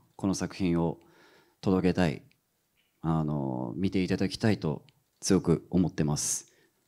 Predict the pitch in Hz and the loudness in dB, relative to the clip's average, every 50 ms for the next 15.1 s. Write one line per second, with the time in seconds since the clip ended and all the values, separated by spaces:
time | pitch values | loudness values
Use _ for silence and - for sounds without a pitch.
0 | _ _ _ _ _ _ _ _ - - - _ - 92 90 87 - - - - | _ _ _ _ _ _ _ _ -12 -12 -4 _ 4 4 4 4 0 -6 -4 2
1 | - 98 92 92 90 87 - 95 87 87 87 85 82 85 - - - _ _ _ | 4 6 6 6 4 4 2 2 2 4 4 4 2 0 -2 -6 -16 _ _ _
2 | _ _ _ _ _ _ _ _ _ _ _ _ _ _ - - 104 95 - 98 | _ _ _ _ _ _ _ _ _ _ _ _ _ _ -4 0 0 0 2 0
3 | 85 - - 92 87 85 85 80 80 - - _ _ _ _ _ _ _ _ _ | -2 -2 -2 0 0 2 2 2 0 -2 -6 _ _ _ _ _ _ _ _ _
4 | _ _ _ _ - - 95 92 85 87 87 - 90 82 80 - 78 64 - - | _ _ _ _ 0 2 2 4 4 2 2 2 2 2 2 0 -4 -6 -6 -6
5 | - 98 87 85 82 80 - - 78 73 65 - - _ _ _ - - 87 82 | -4 -2 -2 0 0 0 -2 -2 -4 -4 -6 -8 -14 _ _ _ -6 -4 0 0
6 | 85 82 82 80 - 92 92 104 113 117 107 78 - - - 98 90 80 85 85 | 2 2 2 2 2 4 6 6 8 8 6 6 2 -2 -2 0 0 0 0 -2
7 | 80 - 80 76 78 78 73 73 - - - - 92 92 82 - - - - _ | -2 -2 -2 -2 0 2 2 2 0 -2 0 2 2 4 4 2 -4 -12 -20 _
8 | _ _ _ _ _ _ - - - 92 82 80 - - 76 65 - - 78 87 | _ _ _ _ _ _ -6 0 2 4 4 4 4 2 0 0 0 -2 -4 -2
9 | - 82 80 78 76 73 - - - 80 76 - - 80 71 67 - - 76 67 | 0 0 0 0 0 -2 -2 -2 -2 -2 -2 -2 0 -2 -2 0 0 0 0 2
10 | 64 - - - - - - - - - - - - - - - _ - 104 95 | 0 -2 -4 -10 -14 -14 -12 -12 -14 -14 -16 -16 -18 -20 -20 -16 _ 0 2 4
11 | 95 92 87 80 80 117 123 120 - 135 127 123 131 131 131 131 127 123 123 123 | 4 4 2 0 0 0 2 4 6 6 6 8 8 8 8 8 8 8 8 6
12 | 120 123 - - - - - 120 113 104 104 - 98 95 90 - 90 92 90 85 | 6 4 0 -6 -4 0 4 6 6 6 6 4 4 4 4 2 2 2 2 4
13 | 90 82 95 87 85 85 85 85 87 87 87 87 - 85 78 - - 98 110 107 | 4 6 6 6 6 6 6 4 4 4 2 2 2 0 0 0 2 4 4 4
14 | 85 - - - - 90 87 85 85 85 85 82 85 82 80 80 78 - - - | 4 2 0 -4 -2 2 4 4 6 6 6 6 4 4 4 4 2 0 -4 -10
15 | - - | -16 -20